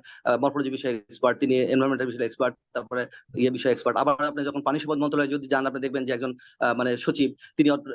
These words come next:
ইসলামিক হিস্ট্রিতে ডক্টরেট করে আসে বা প-, পলিটিক্যাল সায়েন্সে ডক্টরেট করে আসে, ওখানে আছে। উনি পানি সম্পদের যিনি ছোটবেলা থেকে বা এই কাজের সাথে সম্পৃক্ত না, যিনি এই বিষয় নিয়ে, আহ, আহ, বুঝেন না, জানেন না, তিনি কি নীতি নির্ধারণে, আহ, আহ, আপনার, আহ, মন্ত্রী মহোদয়কে হেল্প করতে পারেন? আমি, আমি নিশ্চিত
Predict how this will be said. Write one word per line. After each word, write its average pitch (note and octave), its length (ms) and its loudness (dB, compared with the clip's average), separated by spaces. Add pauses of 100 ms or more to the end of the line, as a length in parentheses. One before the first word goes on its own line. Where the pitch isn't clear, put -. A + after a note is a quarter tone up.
ইসলামিক C#3 300 0
হিস্ট্রিতে C#3+ 340 -2
ডক্টরেট C#3+ 240 -2
করে D3 120 0
আসে C#3 140 -2
বা C3+ 120 0
প-, C3 180 -4
পলিটিক্যাল C#3+ 320 -4
সায়েন্সে C#3+ 260 -4
ডক্টরেট C3+ 500 -2
করে D3 100 4
আসে, D3 120 -2
ওখানে C3+ 200 0
আছে। E3+ 120 -4
উনি F#3 140 2
পানি F3+ 200 0
সম্পদের F#3 640 -10 (400)
যিনি F3+ 380 6
ছোটবেলা D#3+ 380 2
থেকে D#3+ 180 -4
বা D#3+ 140 2
এই D3 240 -2
কাজের D3 200 -4
সাথে D#3+ 200 -6
সম্পৃক্ত F3+ 360 -4
না, C3+ 120 0
যিনি E3+ 220 4
এই D#3+ 80 6
বিষয় D3+ 220 0
নিয়ে, E3+ 240 4 (240)
আহ, B2+ 260 -4
আহ, B2+ 140 -8
বুঝেন D#3+ 320 2
না, A2+ 240 0
জানেন E3+ 260 -2
না, D3+ 80 -4
তিনি A#3+ 220 -6
কি B3+ 140 -2
নীতি G#3+ 180 0
নির্ধারণে, F3+ 500 2 (220)
আহ, D3 60 -2
আহ, C3 160 -2
আপনার, C#3+ 480 0
আহ, B2+ 420 -2
মন্ত্রী D#3 260 2
মহোদয়কে D3 340 -2
হেল্প E3+ 160 0
করতে - 180 -8
পারেন? G2+ 200 -6
আমি, F3+ 260 4
আমি D#3+ 180 0
নিশ্চিত D3+ 400 -2